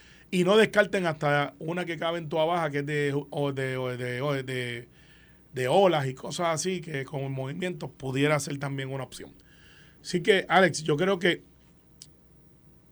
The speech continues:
esto que está pasando es parte del proceso del ajuste a la deuda, es parte de salir de la quiebra de la autoridad y es parte de la renovación del nuevo sistema energético de Puerto Rico.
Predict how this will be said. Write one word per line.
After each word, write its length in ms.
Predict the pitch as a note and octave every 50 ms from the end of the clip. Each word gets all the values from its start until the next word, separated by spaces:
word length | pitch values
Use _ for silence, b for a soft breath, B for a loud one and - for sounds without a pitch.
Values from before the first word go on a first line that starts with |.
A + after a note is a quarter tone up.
| _ -
esto 340 | D#3 D3+ D3 D3+ - G3+ F#3+
que 100 | G3 G3+
está 260 | F#3 F3+ - F3+ F3+
pasando 420 | - F#3 E3+ - F3+ F3+ F3 F3 E3+
es 80 | D3+
parte 380 | - - D#3 D#3 D#3+ D3+ F3 E3
del 160 | E3 D#3+ D3+
proceso 500 | D3+ E3+ D#3 D3 - D#3 D#3 D3 D#3+ D#3+
del 100 | D#3 D3
ajuste 320 | D3 D3 D3+ D3 D3 - D#3
a 40 |
la 100 | D3+ D#3
deuda, 340 | D#3 D#3+ E3 D#3+ D#3 D#3+ D3
es 60 | C3+ A#2+
parte 320 | - - C#3 C#3+ C#3 D#3
de 120 | D3 D3 D3
salir 300 | D3 C#3+ C#3 C#3+ D3 C#3+
de 100 | D3+ D3
la 140 | C#3+ C#3
quiebra 300 | C3 C3+ C#3+ C#3+ D3 D3
de 80 | C#3+ C#3+
la 80 | C#3+ D3
autoridad 540 | C#3+ C#3 - D#3 D#3+ D#3+ F3 F#3+ F#3 E3+ D3+ B B B B B B B B -
y 60 | C#3+
es 60 | C3+
parte 320 | C3+ - C3 C#3 C#3+ - G#3
de 20 |
la 100 | G3+ F3
renovación 560 | C#3+ C#3 C3 C3 B2+ A#2+ A2+ - C#3 D#3+ F#3+
del 140 | G3 F3+ D3+
nuevo 180 | C#3 C3 C#3 C#3+
sistema 400 | C#3 D#3 C#3+ - D#3 D3+ D#3 D#3
energético 440 | D#3+ D#3+ D#3 F#3 F#3+ - F#3+ F#3+ E3
de 60 | D3
Puerto 240 | C#3 D3 C#3 - B2+
Rico. 240 | D3 D#3 - -